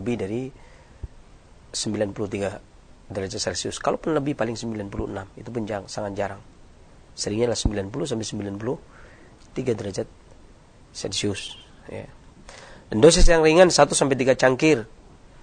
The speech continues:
Set-, sekali menyeduh ada seratus mili kopi per hari, atau dosis sedang, empat sampai enam cangkir kopi per hari. Dan dosis berat adalah enam cangkir lebih per hari. Dan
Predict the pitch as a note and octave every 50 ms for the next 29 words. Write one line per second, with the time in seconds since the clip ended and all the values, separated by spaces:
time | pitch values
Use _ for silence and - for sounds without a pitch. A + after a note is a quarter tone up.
0 | - - - - - A#2 G#2 - - - - A2+ - A2+ - B2+ A#2+ B2 A#2+ A2
1 | A2 A2+ A2 C3 C#3+ C3 A2+ G#2 - - A2+ G#2+ - - - A2+ A2+ A2 A2 A#2
2 | B2+ E3 - - - - - - - - - - - - - - - - - -
3 | - - - - - - - - - - - - - - - - G#2+ G#2 - -
4 | B2+ A#2+ - - B2 A#2 - - G2+ G2+ G#2+ A2+ D3+ F3 - - - G2 - -
5 | - B2 A#2 A#2 G#2+ G2+ - - G#2+ G#2 G#2 G2 A#2+ A#2 B2 - A#2 A2 C3 A#2
6 | - - A#2+ A2 B2 B2+ A2+ G#2 G#2 G2+ - G#2+ G2+ G2 - - C3 C3+ - G#2
7 | - - B2 A#2+ - - - G#2+ G#2 G2+ G#2+ B2+ E3+ - - - - - - -
8 | - - - - - - - - G2+ G2+ G2 G2+ A2 G#2+ G#2 G2 A2 A#2+ B2+ -
9 | - G#2+ G#2 G#2+ A2+ A#2 A2 A2 G#2+ G2+ - A2+ G#2 G2+ B2+ - A2 A#2+ A#2+ A#2+
10 | - - - - - - G2 G2 A#2 D3+ - - - - - - - - - -
11 | - G#2+ G#2+ G#2+ G#2+